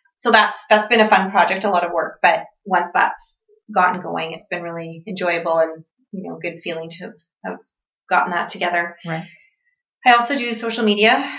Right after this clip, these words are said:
Speaker 1: for the paper. So, so I'm, I have this role for Burlington, Hamilton, Saint Catharines, and Niagara Falls.
Speaker 2: Holy mackerel.
Speaker 1: So it's not just my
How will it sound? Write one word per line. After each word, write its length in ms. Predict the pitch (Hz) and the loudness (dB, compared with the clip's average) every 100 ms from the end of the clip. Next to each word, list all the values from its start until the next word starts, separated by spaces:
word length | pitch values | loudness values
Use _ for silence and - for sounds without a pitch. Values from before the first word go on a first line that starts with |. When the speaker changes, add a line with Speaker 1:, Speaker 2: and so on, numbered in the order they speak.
| - | -2
Speaker 1:
for 100 | 262 | -2
the 120 | 269 | -2
paper. 580 | 262 254 254 269 311 370 - - | -4 -4 0 2 2 -2 -10 -4
So, 500 | 233 214 208 202 202 196 - - 220 | 2 4 4 0 -4 -8 -14 -12 -6
so 160 | 240 233 | -2 2
I'm, 420 | 233 240 233 220 - - _ _ - | 4 4 2 -4 -8 -18 _ _ -6
I 40 | |
have 240 | 226 233 220 | 2 2 2
this 140 | 214 | 2
role 160 | 190 185 | 0 0
for 120 | 190 | 2
Burlington, 480 | 208 208 220 220 214 | 4 6 4 2 0
Hamilton, 480 | 196 175 - 180 | 0 -2 -4 -8
Saint 220 | 185 170 190 | -8 -8 -4
Catharines, 420 | 160 165 175 170 | -4 -4 -8 -10
and 120 | 170 | -10
Niagara 300 | 170 - - - | -8 -8 -10 -8
Falls. 260 | - - - | -8 -4 2
Speaker 2:
Holy 340 | 330 285 156 | 4 4 2
mackerel. 360 | 160 190 285 214 | 4 4 4 6
Speaker 1:
So 80 | |
it's 100 | 233 | 6
not 260 | 185 175 175 | 6 4 4
just 260 | 175 - - | -4 -6 -2
my 100 | 170 | -2